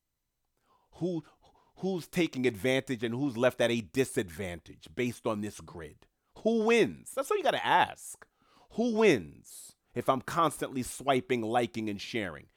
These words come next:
It ain't me. It's not you. It's not your family. It's not your friends. It's not your loved ones.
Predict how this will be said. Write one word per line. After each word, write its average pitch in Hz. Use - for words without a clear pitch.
It 104
ain't 123
me. 135
It's -
not 117
you. 127
It's -
not 104
your 98
family. 113
It's 110
not 104
your 90
friends. 139
It's 92
not 98
your 87
loved 117
ones. 107